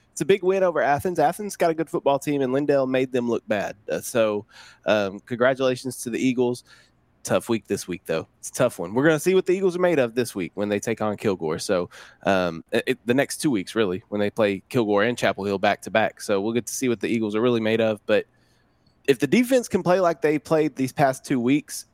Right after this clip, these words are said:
they have a really good shot against, against Kilgore. But if the defense slacks up, the only thing I'll say, Kilgore doesn't have the most potent offense. So I don't know if they'll, you know, score, like, forty or fifty points on Lindell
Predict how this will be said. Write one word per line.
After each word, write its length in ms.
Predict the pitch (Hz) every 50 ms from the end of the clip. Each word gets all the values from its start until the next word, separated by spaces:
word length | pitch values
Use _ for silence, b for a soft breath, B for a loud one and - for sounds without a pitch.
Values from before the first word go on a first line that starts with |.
| _ -
they 120 | - 127
have 160 | 131 127 110 113
a 60 | 117
really 220 | 120 123 123 123
good 180 | 110 113 104 -
shot 220 | - 131 98 85
against, 300 | 82 - 78 71 - - _ _ _ - 104
against 440 | 104 101 - - 113 107 - - -
Kilgore. 380 | - 120 101 - - 65 69
But 180 | - - 110 107
if 100 | 98 -
the 100 | - 107
defense 720 | 131 160 180 - - 185 175 - - - - - - _ _ _ -
slacks 420 | - - - 160 156 156 - - 185
up, 160 | 180 - -
the 100 | 180 202
only 200 | 262 302 285 247
thing 240 | - 233 214 196 180
I'll 160 | 175 180 160
say, 360 | - - 185 175 180 175 - b b b b b b b b b b _
Kilgore 380 | - 190 202 196 175 190 185 160
doesn't 280 | 165 165 156 156 117
have 180 | 135 143 143 131
the 60 | 135 131
most 260 | 127 117 - - -
potent 300 | 139 131 - 143 143 147
offense. 560 | 151 151 - - 170 165 - - - - - _ _ _ _ _ _ _
So 600 | - - - 127 120 117 113 110 110 104 104 - - _ _ _ _ _ _ _ _ _ -
I 100 | - 120
don't 200 | 139 131 95 107
know 220 | 127 127 131 123
if 140 | 120 104 -
they'll, 580 | - 120 117 113 113 110 107 104 101 98 117 _ _ _ _ _ _ _ _ _ _ _ _ _ _ _ _ _ -
you 120 | - 110
know, 200 | 101 90 87 98 -
score, 420 | - - - - 120 113 110 104 101
like, 240 | 92 82 73 -
forty 380 | - - - 110 107 101 101 95
or 60 | 92
fifty 260 | - - 101 - 101
points 300 | - - 110 110 110 -
on 140 | 120 110 113
Lindell 380 | 113 117 113 120 120 120 120